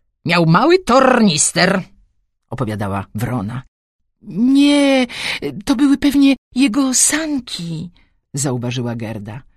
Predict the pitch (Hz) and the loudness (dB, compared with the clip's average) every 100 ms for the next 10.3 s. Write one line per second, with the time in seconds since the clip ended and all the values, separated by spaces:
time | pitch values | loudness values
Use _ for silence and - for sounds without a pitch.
0 | _ _ _ 254 262 330 339 - 339 - | _ _ _ -4 0 0 -2 0 -2 -2
1 | - - - 330 320 320 466 415 214 208 | -4 -2 0 0 -2 -2 -2 0 -2 -2
2 | 196 208 - _ _ _ _ _ - 180 | -4 -8 -14 _ _ _ _ _ -8 0
3 | 202 202 170 151 135 135 - _ _ _ | 2 4 2 0 -2 -6 -8 _ _ _
4 | _ _ - 98 95 98 95 101 110 104 | _ _ -10 -8 -8 -10 -10 -12 -14 -16
5 | - _ _ _ _ _ _ _ 339 233 | -20 _ _ _ _ _ _ _ 0 2
6 | 180 - 180 170 160 135 135 117 101 104 | 2 2 0 2 0 -2 -4 -6 -6 -8
7 | 107 _ _ _ _ _ _ _ - - | -14 _ _ _ _ _ _ _ -16 -12
8 | - 180 180 262 208 160 202 190 180 - | 0 2 4 4 2 2 4 4 2 -2
9 | - 185 220 160 131 - 117 143 139 - | 0 0 0 0 -4 -6 -6 -4 -4 -2
10 | 254 190 143 | 0 0 -4